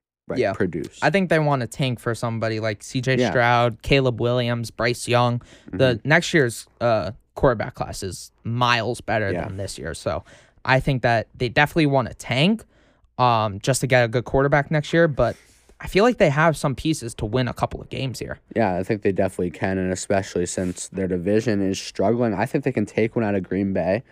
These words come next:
Speaker 1: There's a chance they take one out of Minnesota, and I think they have an opportunity to win two
Speaker 2: Yeah.
Speaker 1: against,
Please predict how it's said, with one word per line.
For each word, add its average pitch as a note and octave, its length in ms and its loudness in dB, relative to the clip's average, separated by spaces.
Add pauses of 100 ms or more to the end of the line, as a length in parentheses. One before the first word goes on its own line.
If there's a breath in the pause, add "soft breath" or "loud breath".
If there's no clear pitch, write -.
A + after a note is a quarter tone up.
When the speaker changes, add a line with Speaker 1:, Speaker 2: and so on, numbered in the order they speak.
(120)
Speaker 1:
There's G#2+ 140 0
a G#2+ 80 -2
chance A#2 340 0
they A#2 140 0
take A2 260 0
one G#2+ 80 0
out G2+ 100 2
of G2 60 2
Minnesota, F#2+ 680 0
and E2+ 320 -4
I D2+ 140 -6
think F2 200 -6
they F#2+ 100 0
have F2+ 160 -2
an F2+ 80 -4
opportunity G2 500 0
to G2 140 -4
win F#2 160 -2
two B2 420 0 (160)
Speaker 2:
Yeah. A#2+ 260 -2
Speaker 1:
against, G#2 440 0